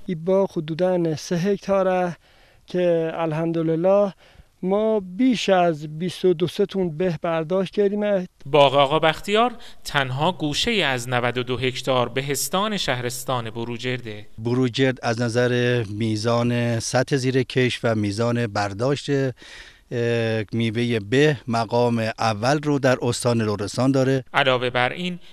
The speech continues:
Speaker 2: میزان برداشت به در سطح باغات بروجرد حتی از میانگین کشوری هم بالاتره.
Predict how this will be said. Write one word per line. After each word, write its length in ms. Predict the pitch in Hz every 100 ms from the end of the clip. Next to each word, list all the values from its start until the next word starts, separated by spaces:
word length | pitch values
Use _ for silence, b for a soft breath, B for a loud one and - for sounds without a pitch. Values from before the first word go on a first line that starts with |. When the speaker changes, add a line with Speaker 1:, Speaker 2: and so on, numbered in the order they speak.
| b
Speaker 2:
میزان 500 | 151 170 165 240 254
برداشت 560 | 180 135 123 120 - 139
به 200 | 127 127 127
در 120 | 135
سطح 340 | - 143 -
باغات 480 | 131 131 131 185 190
بروجرد 580 | 147 135 123 127 190 196 - B B
حتی 340 | 147 151 -
از 320 | 139 131 123
میانگین 520 | 143 147 151 165 247 240
کشوری 480 | 160 143 151 131
هم 260 | 127 131 123
بالاتره. 600 | 123 113 113 - 110 110